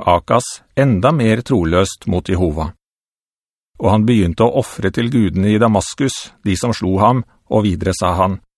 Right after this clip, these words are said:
"Fordi Syrias kongers guder hjelper dem, så er det dem jeg skal ofre til,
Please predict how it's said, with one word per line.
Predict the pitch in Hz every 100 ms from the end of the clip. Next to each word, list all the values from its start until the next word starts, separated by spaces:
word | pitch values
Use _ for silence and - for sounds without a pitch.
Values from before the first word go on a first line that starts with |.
| _ _ _ _ _ _ -
"Fordi | 143 117 120
Syrias | 131 - 98 110 127 -
kongers | 139 95 104 -
guder | 147 110 90 113
hjelper | 104 98 131
dem, | 120 135 120 - _ _
så | - 117
er | 110
det | 110
dem | 160 180
jeg | 127 113 110
skal | 120 123
ofre | - 87
til, | 101 92 90